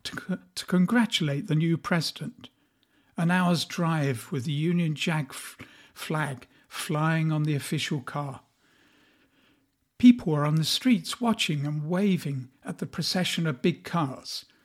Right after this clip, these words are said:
well, except the British M C car, which was a Land Rover, and I found myself waving back. It would be rude not to. Black tie and ball gowns really suited the splendour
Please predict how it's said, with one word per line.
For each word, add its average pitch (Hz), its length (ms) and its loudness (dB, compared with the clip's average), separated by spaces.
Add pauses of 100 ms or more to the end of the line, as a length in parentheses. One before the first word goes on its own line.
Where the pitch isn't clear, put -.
(120)
well, 127 240 -10 (140)
except - 440 -6
the 147 80 -2
British 127 340 -2
M 156 160 2
C 147 200 -4
car, 127 300 -8
which 147 220 -10
was 143 140 -4
a 147 60 -4
Land 147 360 0
Rover, 135 400 -2 (720)
and 170 140 2
I 180 100 6
found 190 400 2
myself 180 540 0
waving 170 460 2
back. - 480 -8 (440)
It - 140 -6
would 262 120 -2
be 277 160 6 (120)
rude 208 360 8
not 196 340 -2
to. 117 300 -4 (1500)
Black 185 340 -2
tie 170 440 -4 (220)
and 143 140 -4
ball 160 240 4
gowns 147 580 -2
really 196 540 4
suited - 640 -2
the - 80 -4
splendour 165 800 -2